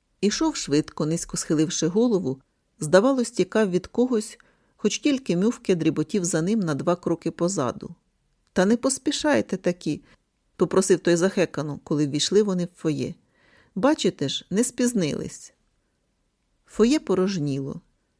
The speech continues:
Тільки коло дверей до залі товпились ще спізнілі,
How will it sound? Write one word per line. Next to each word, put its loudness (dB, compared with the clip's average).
Тільки -4
коло 2
дверей 2
до -2
залі 0
товпились -2
ще -4
спізнілі, -2